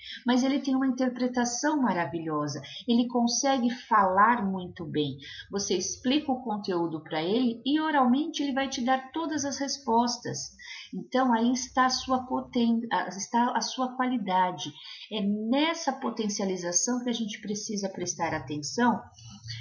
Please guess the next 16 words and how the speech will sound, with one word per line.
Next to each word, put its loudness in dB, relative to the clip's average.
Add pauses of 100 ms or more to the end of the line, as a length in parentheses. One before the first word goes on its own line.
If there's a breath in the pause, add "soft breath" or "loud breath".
(120)
para 0
que -6
a 0
gente 0
possa 2
avaliar 2
o 2
aluno 0 (260 loud breath)
e -12
comece 2
a -14
pegar 0
esse -4 (280)
ponto 2
de 0
partida 0